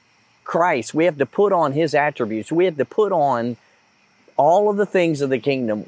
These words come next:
We have to become more like him. I'm gonna read this one verse, then we'll go through a little bit more. But in Colossians chapter three ten, it says, "Put on your new nature and be renewed as you learn to know your Creator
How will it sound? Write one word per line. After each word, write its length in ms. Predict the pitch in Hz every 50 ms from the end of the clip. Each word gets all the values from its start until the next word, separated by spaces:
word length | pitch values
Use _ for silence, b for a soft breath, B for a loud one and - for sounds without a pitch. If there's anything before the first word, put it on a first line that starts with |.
| 90 120
We 200 | 143 165 196 202
have 340 | 185 175 160 165 175 -
to 120 | - 156 143
become 580 | 127 139 123 - - 170 165 147 135 127 123
more 280 | 120 131 135 135 135 131
like 240 | 120 123 123 113 -
him. 300 | - 139 123 110 101 98
I'm 80 | 135
gonna 140 | 170 170 147
read 240 | 139 147 147 139 131
this 180 | 147 139 - 139
one 180 | 143 143 147
verse, 280 | 127 139 143 139 - -
then 180 | 131 135 139
we'll 80 | 135 123
go 220 | 117 120 135 127
through 160 | - - 139 123
a 20 |
little 160 | 117 127 131
bit 140 | 120 120 -
more. 320 | 123 127 131 127 123 117 B B B B B B B
But 120 | 147 143
in 160 | 147 139 123
Colossians 540 | - - 165 170 190 202 190 - 156 143 -
chapter 300 | - 175 151 143 - 127
three 260 | - - 156 156 139
ten, 220 | 123 - 151 143 139
it 60 | 123
says, 220 | - - 117 - - _
"Put 300 | - - 226 233 240 226
on 480 | 202 175 156 147 123 120 123 131 139 135 B B B B B B
your 220 | - 123 131 127
new 320 | 131 139 151 170 202 220 214
nature 580 | 196 175 156 135 120 - - - 120 98 - - -
and 240 | 127 123 123 117
be 240 | 113 170 196 214 214
renewed 1000 | 208 196 196 185 175 180 180 185 202 220 214 175 127 117 110 110 117 135 135 - - _ _ b b b b b b _
as 300 | 135 139 143 143 117 127
you 220 | 127 123 120 117
learn 440 | 127 147 175 196 214 220 226 226 208
to 140 | - - 160
know 340 | 143 139 143 151 165 180 185
your 180 | 175 175 175 170
Creator 680 | - - 185 180 160 147 139 127 123 110 113 117 117